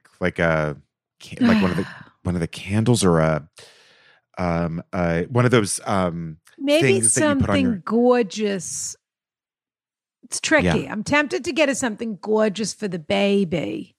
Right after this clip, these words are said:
Speaker 1: Uh-huh.
Speaker 2: So that she can, when she has the baby at her house, she has something gorgeous.
Speaker 1: Oh,
Speaker 2: You know, she
Speaker 1: something
Speaker 2: has her
Speaker 1: nice.
Speaker 2: own little nursery.
Speaker 1: Oh, right. Well,
Speaker 2: But
Speaker 1: you
Speaker 2: I,
Speaker 1: probably know baby stuff
Speaker 2: but
Speaker 1: right
Speaker 2: I
Speaker 1: now
Speaker 2: think
Speaker 1: 'cause
Speaker 2: it's
Speaker 1: it's deep.
Speaker 2: encouraging the wrong feelings in her. I think it's encouraging a little too much ownership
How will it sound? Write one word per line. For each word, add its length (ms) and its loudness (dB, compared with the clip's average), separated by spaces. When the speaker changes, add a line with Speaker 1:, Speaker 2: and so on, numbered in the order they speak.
Speaker 1:
Uh-huh. 420 4
Speaker 2:
So 380 2
that 180 -4
she 200 -2
can, 300 -4
when 140 -4
she 180 0
has 240 2
the 80 -16
baby 320 0
at 80 -4
her 240 0
house, 460 0
she 160 -2
has 160 0
something 480 -8
gorgeous. 420 -4
Speaker 1:
Oh, 100 4
Speaker 2:
You 40 4
know, 160 2
she 80 4
Speaker 1:
something 140 4
Speaker 2:
has 60 4
her 80 4
Speaker 1:
nice. 100 4
Speaker 2:
own 120 -2
little 220 0
nursery. 460 -2
Speaker 1:
Oh, 20 0
right. 220 4
Well, 100 4
Speaker 2:
But 100 4
Speaker 1:
you 60 4
Speaker 2:
I, 40 2
Speaker 1:
probably 240 0
know 120 2
baby 300 -2
stuff 220 -6
Speaker 2:
but 80 0
Speaker 1:
right 100 4
Speaker 2:
I 40 2
Speaker 1:
now 80 -4
Speaker 2:
think 160 0
Speaker 1:
'cause 80 0
Speaker 2:
it's 100 -4
Speaker 1:
it's 80 0
deep. 100 -4
Speaker 2:
encouraging 540 2
the 80 0
wrong 280 0
feelings 520 -2
in 80 -4
her. 220 -2
I 80 2
think 220 2
it's 120 -2
encouraging 720 0
a 100 -2
little 320 2
too 220 -2
much 300 0
ownership 800 2